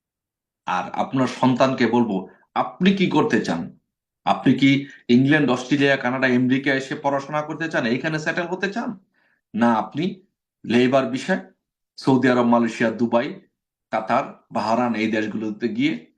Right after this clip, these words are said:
কাজ করতে চান এবং দশ বারো বছর পরে বাংলাদেশে ফিরে এসে আবার একই অবস্থানে চলে যেতে চান? সিদ্ধান্ত আপনার। আপনি যদি মনে করেন যে আপনার জীবনকে প্রতিষ্ঠিত করতে পারেন, এস্টাবলিশ করবেন, আপনি ইংল্যান্ড, অস্ট্রেলিয়া, কানাডা, আমেরিকা এই দেশগুলোতে সেটেল হবেন,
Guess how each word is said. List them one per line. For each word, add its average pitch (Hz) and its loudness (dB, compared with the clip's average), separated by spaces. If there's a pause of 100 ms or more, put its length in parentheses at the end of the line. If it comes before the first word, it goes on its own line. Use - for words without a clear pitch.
(240)
কাজ 117 -2 (120)
করতে 135 -8
চান 214 -2 (380)
এবং 120 2 (640)
দশ 120 4 (100)
বারো 117 4
বছর 113 -6
পরে - -4 (100)
বাংলাদেশে 107 -4
ফিরে 117 0
এসে 196 -8 (240)
আবার 101 0
একই 107 -4
অবস্থানে 98 -6
চলে 92 -6
যেতে 92 -16
চান? 80 -14 (440)
সিদ্ধান্ত 110 2 (120)
আপনার। - -6 (360)
আপনি - 0
যদি 120 6 (100)
মনে 127 4
করেন 123 4
যে 120 2
আপনার 123 -2
জীবনকে 123 2
প্রতিষ্ঠিত - -8 (120)
করতে 135 -4
পারেন, 131 -2
এস্টাবলিশ - -2 (100)
করবেন, 160 -2 (600)
আপনি 98 -2
ইংল্যান্ড, 131 4
অস্ট্রেলিয়া, 127 -2
কানাডা, 123 -2 (100)
আমেরিকা 123 -2
এই 117 -4
দেশগুলোতে 120 -6 (100)
সেটেল 139 -6
হবেন, 156 0